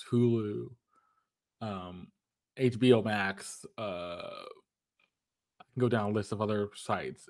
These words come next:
It doesn't have the plethora, the, the, the smorgasbord of anime that those sites would have.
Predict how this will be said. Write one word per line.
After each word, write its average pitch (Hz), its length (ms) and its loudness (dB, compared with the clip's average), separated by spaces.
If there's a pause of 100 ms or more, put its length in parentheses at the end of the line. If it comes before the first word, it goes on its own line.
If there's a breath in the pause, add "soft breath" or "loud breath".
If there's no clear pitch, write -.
It - 220 -12
doesn't 107 380 -4
have 101 280 -8
the - 240 -12
plethora, 78 560 0 (880)
the, 110 540 8 (220)
the, 113 480 0 (120)
the 107 80 -4
smorgasbord 110 960 0
of 117 160 -6
anime 113 460 -6
that 104 160 -10
those 113 240 -4
sites 101 240 -10
would 110 100 -12
have. 117 380 0